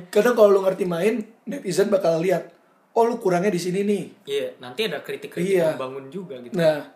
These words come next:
Speaker 1: tapi ini buat netizen ya, kalau misalnya kalian dengar sering non-, nonton yang entah gaming, entah apa, balik lagi belajar ke yang kemarin, eh, lu nggak suka, ya udah, nggak usah lu lihat.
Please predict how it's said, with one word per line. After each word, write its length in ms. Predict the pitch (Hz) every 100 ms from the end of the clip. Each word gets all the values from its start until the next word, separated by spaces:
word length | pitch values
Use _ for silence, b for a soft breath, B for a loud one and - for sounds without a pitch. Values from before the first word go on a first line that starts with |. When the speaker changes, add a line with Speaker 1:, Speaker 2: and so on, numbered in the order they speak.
| _
Speaker 1:
tapi 360 | - 185 233 202
ini 120 | 202
buat 200 | 180 180
netizen 420 | - - 165 147
ya, 240 | 151 139 123
kalau 160 | 175
misalnya 340 | 170 160 160 156
kalian 260 | 156 156
dengar 220 | 151 151 156
sering 260 | - 160 151
non-, 220 | 147 - -
nonton 340 | 160 147 143
yang 220 | 151 147 135 135 b b b b
entah 220 | 247 165
gaming, 360 | 156 175 175 165
entah 260 | 160 160
apa, 360 | 170 175 156 - _ _ -
balik 200 | 175 185
lagi 200 | 185 185
belajar 280 | 175 170 170
ke 120 | -
yang 140 | 175
kemarin, 520 | 156 156 147 175 180 - b b b b _ _ _ _ -
eh, 400 | 160 156 156 156
lu 100 | 190
nggak 180 | 208 190
suka, 460 | 185 180 175 - - _ _ _ _ _ -
ya 120 | 175
udah, 120 | 208
nggak 120 | 175
usah 100 | 160
lu 120 | 151 156
lihat. 220 | 151